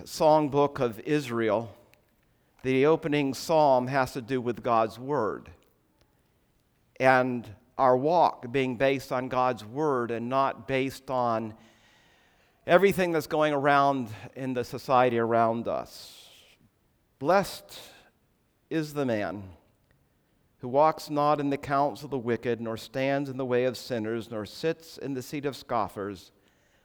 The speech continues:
but his delight"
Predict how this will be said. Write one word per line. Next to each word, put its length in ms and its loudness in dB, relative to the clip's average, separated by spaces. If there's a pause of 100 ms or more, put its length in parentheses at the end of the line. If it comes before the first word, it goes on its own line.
(100)
but 160 0
his 500 2 (560)
delight" 880 2